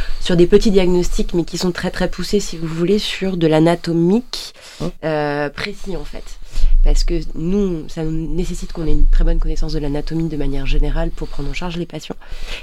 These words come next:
Speaker 1: Et, euh,
Speaker 2: Et la physiologie.
Speaker 1: et la physiologie, tout à fait. Et, euh, et c'est vrai que c'est des choses, euh, dans cer-,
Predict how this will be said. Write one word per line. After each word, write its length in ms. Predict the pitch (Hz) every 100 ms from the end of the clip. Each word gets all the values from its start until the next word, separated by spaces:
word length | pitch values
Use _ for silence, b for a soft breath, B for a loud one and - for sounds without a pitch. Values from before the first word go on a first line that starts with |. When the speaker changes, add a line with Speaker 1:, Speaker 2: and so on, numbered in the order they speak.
| -
Speaker 1:
Et, 280 | 160 175 185 160
euh, 680 | 143 139 139 139 135 135 131
Speaker 2:
Et 60 |
la 100 | 120
physiologie. 480 | - 107 113 - - 180
Speaker 1:
et 40 |
la 140 | 175
physiologie, 580 | 165 156 143 143 135 175 B B B B B
tout 120 | - 170
à 80 | 143
fait. 180 | - - - B B -
Et, 260 | 175 170 156
euh, 340 | 156 151 151
et 60 | 156
c'est 140 | -
vrai 160 | 165 214
que 80 | -
c'est 200 | 175 156 - -
des 120 | 151 156
choses, 440 | - 202 214 180
euh, 720 | 160 151 147 147 147 143 143 143 -
dans 140 | 160 151
cer-, 220 | 175